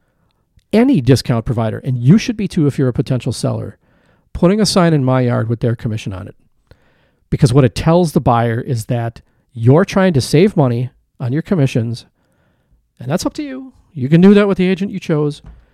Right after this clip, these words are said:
but at the same time, I wanna get the largest purchase price I possibly can as a seller. There isn't a seller alive that doesn't wanna do that. Everybody wants to get the best purchase price, best sales price,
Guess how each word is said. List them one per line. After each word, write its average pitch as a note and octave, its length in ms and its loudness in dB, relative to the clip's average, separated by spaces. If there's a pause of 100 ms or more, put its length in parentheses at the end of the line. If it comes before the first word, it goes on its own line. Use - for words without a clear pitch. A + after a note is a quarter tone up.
(160)
but D3 100 4
at D3+ 100 6
the C3+ 80 -2
same B3+ 320 -4
time, C3+ 540 -2 (520)
I G3+ 120 6
wanna A#3+ 240 2
get D#3+ 160 -2
the G#2 140 -6 (380)
largest F#3+ 580 0
purchase - 340 -6
price - 400 -16 (140)
I D#3+ 200 4
possibly C3 480 0
can A#2 220 -2
as A2+ 120 -4
a A#2 40 -4
seller. - 400 -8 (800)
There A#3+ 160 4
isn't A3 240 0
a B2+ 60 -2
seller E3 360 2
alive B2 480 0
that - 160 -4
doesn't B2 320 4
wanna A2+ 220 -4
do A#2+ 180 -2
that. D#3 240 -4 (540)
Everybody E3 580 2
wants A2+ 280 -6
to A2+ 80 -4
get A#2 120 -2
the A#2 80 -6
best A2 220 -6
purchase G#2+ 320 -8
price, - 420 -8 (540)
best A#2 240 -4
sales A#2 260 -2
price, - 480 -8